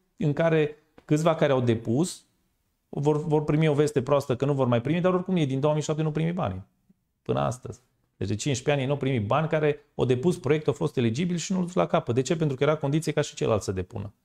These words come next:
Ceilalți nu au depus, nici nu vor mai depune și atunci banii rămân într-o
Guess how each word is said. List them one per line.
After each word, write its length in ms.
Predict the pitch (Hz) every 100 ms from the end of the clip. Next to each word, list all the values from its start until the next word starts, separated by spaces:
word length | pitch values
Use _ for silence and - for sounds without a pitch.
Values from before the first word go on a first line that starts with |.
| _ _ _ _ _
Ceilalți 320 | - 180 151
nu 60 | 170
au 60 |
depus, 320 | 143 123 156
nici 200 | 156 190
nu 80 | 175
vor 160 | 139 135
mai 160 | 117
depune 520 | 104 95 104 120 160 - _ _ _ _ _
și 60 | -
atunci 200 | 175 196
banii 300 | 196 196 196
rămân 220 | 190 196
într-o 580 | 185 185 180 175 170